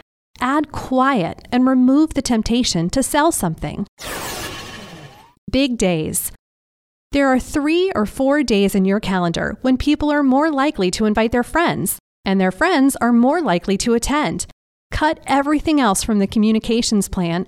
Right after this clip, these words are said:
and just ask those friends to come back next week. Teaching leads. The heart of your weekend service is the message. It's a significant reason people come to your church,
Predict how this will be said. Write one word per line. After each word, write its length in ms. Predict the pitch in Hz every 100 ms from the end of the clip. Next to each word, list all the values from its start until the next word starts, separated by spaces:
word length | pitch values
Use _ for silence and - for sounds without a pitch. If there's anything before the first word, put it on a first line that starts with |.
| -
and 180 | 262 254
just 320 | 302 359 -
ask 360 | - 294 339 -
those 280 | 247 294 294
friends 380 | - 247 269 -
to 100 | 254
come 220 | 220 220
back 300 | 190 190 196
next 360 | 185 190 -
week. 440 | 190 190 - - - - - - - - - - - - - - - - _ _ -
Teaching 720 | - 277 294 311 302 302 220
leads. 580 | 233 220 156 - - - - _ _ _ _ _ -
The 140 | 233 269
heart 260 | 311 370
of 100 | 392
your 120 | 262 220
weekend 380 | 233 233 196
service 400 | - 208 180 165
is 120 | 226 -
the 100 | 247
message. 580 | 262 - 156 185 - - _ _ -
It's 160 | -
a 60 | 269
significant 680 | - 247 262 320 339 294 226
reason 440 | 247 277 220 180
people 260 | - 208 226
come 240 | 247 269
to 80 | 220
your 140 | 180
church, 500 | 180 302 262 - -